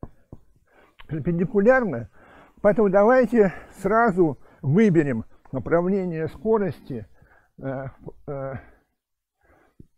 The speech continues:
в направлении поперечной плоскости полей Е и H. При этом у нас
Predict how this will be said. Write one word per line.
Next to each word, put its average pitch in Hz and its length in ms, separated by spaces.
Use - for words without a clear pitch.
в 151 60
направлении 180 640
поперечной 185 720
плоскости 170 800
полей 175 380
Е 156 140
и 160 220
H. - 260
При 156 140
этом 170 260
у 170 60
нас 185 240